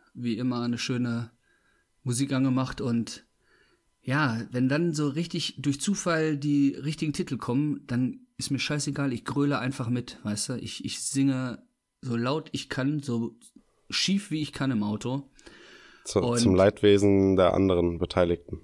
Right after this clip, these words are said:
Speaker 1: Äh, ja, da muss ich ja sagen, da hab ich dann, da bin ich dann doch irgendwie feige, wenn ich jetzt zum Beispiel an der Ampel stehe und neben mir, äh, irgendwie Autos oder hinter mir, ähm, dann hätte ich natürlich schön meine Schnauze. Die Musik lasse ich an, aber ich, ich singe dann tatsächlich nicht mehr mit. Da, da ist es mir
Speaker 2: Das
Speaker 1: dann doch ein bisschen zu peinlich.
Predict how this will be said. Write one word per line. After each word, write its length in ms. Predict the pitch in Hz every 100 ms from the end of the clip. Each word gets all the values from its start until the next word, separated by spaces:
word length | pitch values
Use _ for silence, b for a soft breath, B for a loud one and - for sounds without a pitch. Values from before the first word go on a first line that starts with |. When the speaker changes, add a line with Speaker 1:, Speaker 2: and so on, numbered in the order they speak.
| _
Speaker 1:
Äh, 220 | - - -
ja, 320 | 139 156 170
da 200 | 127 143
muss 180 | 180 160
ich 100 | 147
ja 80 | 147
sagen, 220 | 147 147
da 140 | 139 151
hab 80 | 147
ich 60 |
dann, 300 | 147 139 131
da 100 | 131
bin 80 | 135
ich 80 | 143
dann 140 | 131
doch 120 | 135 160
irgendwie 220 | 170 175
feige, 400 | - 175 170 139
wenn 80 | 139
ich 60 | 139
jetzt 120 | -
zum 80 | 143
Beispiel 240 | 139 127
an 60 | 120
der 80 | 139
Ampel 160 | 165 135
stehe 540 | - 113 131 156 156
und 200 | 120 117
neben 240 | 131 151 131
mir, 380 | 123 120 117 -
äh, 40 |
irgendwie 360 | - 85 117 -
Autos 360 | 139 143 113 -
oder 100 | 107
hinter 200 | 131 127
mir, 380 | 110 117 131 135 B B B
ähm, 340 | 110 107 107 143
dann 100 | 107
hätte 160 | 123 120
ich 80 | 113
natürlich 300 | - 120 -
schön 160 | 127
meine 180 | 120 113
Schnauze. 400 | 107 123 127 101
Die 100 | 107
Musik 300 | 131 175 202
lasse 220 | 170 156
ich 100 | 139
an, 360 | 160 123 175 - _ _ _
aber 260 | 113 113 107
ich, 180 | -
ich 80 | -
singe 260 | - 127 123
dann 200 | 135 143
tatsächlich 420 | 147 - 131 107
nicht 140 | 104
mehr 100 | 101
mit. 160 | 101 104
Da, 160 | 131 131
da 120 | 143
ist 240 | 127 147
es 60 | -
mir 100 | 202
Speaker 2:
Das 20 |
Speaker 1:
dann 100 | 233
doch 120 | 196 127
ein 60 |
bisschen 240 | 107 - 101
zu 120 | 107
peinlich. 420 | 113 107 104 101